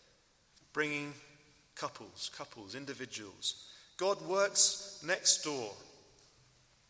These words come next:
and God is opening opportunities. And slowly and surely, Christ Church Corinth is getting established.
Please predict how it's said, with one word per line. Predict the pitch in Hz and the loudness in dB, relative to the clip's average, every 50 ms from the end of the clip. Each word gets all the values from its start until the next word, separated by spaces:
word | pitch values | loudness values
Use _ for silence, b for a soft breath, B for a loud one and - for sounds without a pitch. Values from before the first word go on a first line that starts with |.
| _ _ _ - - - | _ _ _ -20 -12 -10
and | 147 151 147 - | -10 -8 -6 -4
God | 180 180 196 180 | -2 -2 -2 0
is | 175 165 151 135 - - - - - - - - - - - - | 0 2 6 8 8 8 6 2 -4 -10 -12 -14 -14 -14 -6 -2
opening | 170 175 170 - 180 160 156 156 147 147 147 147 B B B B B B - | -2 -2 -2 -2 -2 0 0 0 -2 -4 -8 -12 B B B B B B -8
opportunities. | - - - 156 - - 165 156 151 143 127 - 143 135 117 | -8 -8 -2 2 2 4 4 4 2 0 0 0 0 0 2
And | 127 127 | 4 6
slowly | - - 190 202 220 233 226 220 | 8 8 8 6 4 2 2 0
and | 202 180 | 2 2
surely, | - - - 185 160 143 120 120 | 2 2 4 4 2 2 0 -2
Christ | - - - 208 208 214 208 - - | -2 -2 0 2 6 6 6 6 6
Church | - 208 196 - - - - | 4 4 2 2 0 0 0
Corinth | - 185 190 170 131 110 110 - - - - - B B B B B B B B B B B B B | -2 0 0 0 0 0 -2 -6 -10 -12 -14 -14 B B B B B B B B B B B B B
is | - 147 - | 2 2 4
getting | - - 170 156 156 147 | 4 4 2 2 2 4
established. | 143 - - - - 160 147 131 120 107 98 - - - - - | 8 8 8 8 6 2 -2 -2 -4 -6 -4 -4 -4 -4 -6 -8